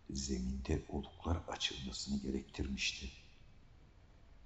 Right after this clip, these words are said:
Birçok defa elimizdeki krokide görünmeyen yan galeriler olduğunu fark ettik.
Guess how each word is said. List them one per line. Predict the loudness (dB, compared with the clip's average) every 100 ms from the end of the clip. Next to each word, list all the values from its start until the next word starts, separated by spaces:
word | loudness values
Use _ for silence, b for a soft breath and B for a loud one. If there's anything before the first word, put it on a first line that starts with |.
| -16 -16 -16 -16 -18 -18 -18 -16 -16 -16 -16 -16 -16 -16 -18 -18 -8 4
Birçok | 4 6 2 0 2
defa | 2 2 0 0 -4 -14 -16 -16 4
elimizdeki | 6 6 2 4 6 6 2
krokide | 2 4 4 0 -2
görünmeyen | 2 4 6 6 6 6 4
yan | 4 4 4
galeriler | 2 2 0 0 2
olduğunu | 2 0 -4 -4 -4
fark | -4 -4 -4
ettik. | -8 -8 -10 -10